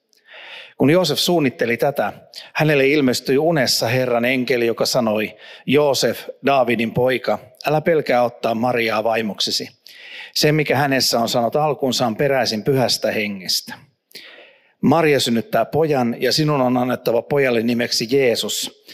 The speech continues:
Hän näet pelastaa kansansa sen synneistä." Tämä tapahtui, jotta profeetan välittämä Herran ilmoitus toteutuisi:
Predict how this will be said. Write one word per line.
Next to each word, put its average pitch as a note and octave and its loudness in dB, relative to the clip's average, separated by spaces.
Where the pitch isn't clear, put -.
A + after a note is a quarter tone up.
Hän C#3 2
näet B2+ 0
pelastaa A#2+ 0
kansansa A2 -2
sen A2+ -2
synneistä." A2 -2
Tämä D3 2
tapahtui, C3+ 0
jotta C#3 0
profeetan C3+ 0
välittämä A#2+ 0
Herran B2 0
ilmoitus A2+ -2
toteutuisi: G#2+ -2